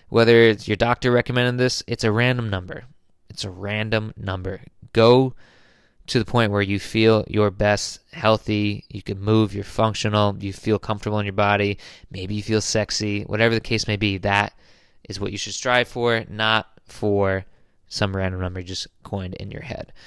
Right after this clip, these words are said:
And the last con I have is the emotions, that's past history with numbers. Like I said before,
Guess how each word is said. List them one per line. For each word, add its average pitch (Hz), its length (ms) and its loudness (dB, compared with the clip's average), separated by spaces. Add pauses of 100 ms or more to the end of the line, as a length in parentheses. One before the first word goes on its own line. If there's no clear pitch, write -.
(220)
And 98 340 -2
the 107 80 -2
last 117 260 4
con 113 140 -2
I 107 40 0
have 104 320 4
is 104 240 -8
the 113 200 -6
emotions, 117 500 -2
that's 107 180 -2
past 104 320 -4
history 117 400 -4
with 107 160 -6
numbers. 104 720 -4
Like 101 140 -4
I 101 100 -2
said 104 320 0
before, 107 480 2